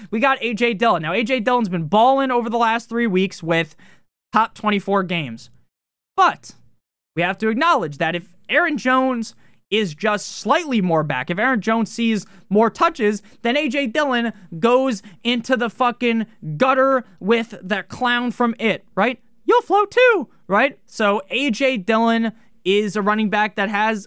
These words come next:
enough talent, but he doesn't live up to anyone's <laughs> expectations of him. At number thirty-five, we got Charbonnet. Again,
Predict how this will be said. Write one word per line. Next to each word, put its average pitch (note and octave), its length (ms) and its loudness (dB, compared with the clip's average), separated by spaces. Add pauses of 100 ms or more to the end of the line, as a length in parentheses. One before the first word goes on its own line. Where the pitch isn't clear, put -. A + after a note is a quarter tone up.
enough G#3+ 320 0
talent, G#3+ 380 -2
but F#3+ 180 -2
he G#3 140 -4
doesn't B3 500 -2
live F3+ 300 0
up F#3+ 180 0
to - 100 -12
anyone's D3 440 -4
<laughs> - 40 -12
expectations D3+ 680 -6
of D#3 180 -2
him. G#3 120 0
At G#3 40 -2
number F3 180 -2
thirty-five, F3+ 520 -2
we G3 60 -8
got F#3 180 -2
Charbonnet. G3+ 580 -2 (260)
Again, B3 460 -4